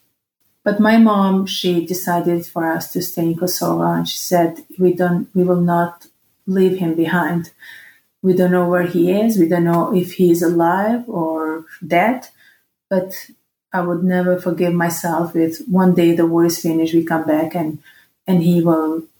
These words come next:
just tell us, 'You, you left me behind.'" And we as, as children, me and my sisters, of course, we were terrified. We wanted to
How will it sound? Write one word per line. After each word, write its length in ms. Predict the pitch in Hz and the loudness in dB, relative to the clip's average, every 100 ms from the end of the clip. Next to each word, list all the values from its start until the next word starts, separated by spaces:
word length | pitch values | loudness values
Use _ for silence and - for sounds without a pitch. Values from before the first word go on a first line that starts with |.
| _ _ _ _ - | _ _ _ _ -10
just 360 | - 175 165 - _ _ _ _ - | -4 -4 -4 -14 _ _ _ _ -2
tell 220 | 180 170 | 0 2
us, 380 | 160 - - - | -2 -4 -14 -4
'You, 320 | 180 175 - 180 | -2 -2 -4 -2
you 180 | 185 | 0
left 300 | 180 175 170 180 | 2 0 0 -2
me 160 | 156 | 0
behind.'" 540 | 165 160 165 151 156 165 | 0 0 -2 -2 -2 -2
And 320 | 160 156 165 - - _ _ _ _ - - _ _ | -2 -4 -8 -18 -20 _ _ _ _ -20 -20 _ _
we 320 | 196 220 262 294 | 4 6 6 4
as, 240 | - - | 2 -2
as 300 | 196 196 - | -2 -2 -2
children, 400 | 202 175 165 175 | -2 0 0 2
me 120 | 180 | 2
and 120 | 180 | 2
my 80 | 165 | 0
sisters, 500 | 170 - 196 - - | -2 -4 -6 -4 -2
of 160 | 320 - | -4 0
course, 220 | 330 240 | 2 2
we 80 | 196 | 2
were 180 | 190 185 | 0 0
terrified. 640 | 196 185 180 170 151 170 | 0 0 0 -4 -4 -2
We 120 | 208 | 0
wanted 400 | 196 254 233 190 | 4 4 4 2
to 320 | 180 170 - | 0 -2 -2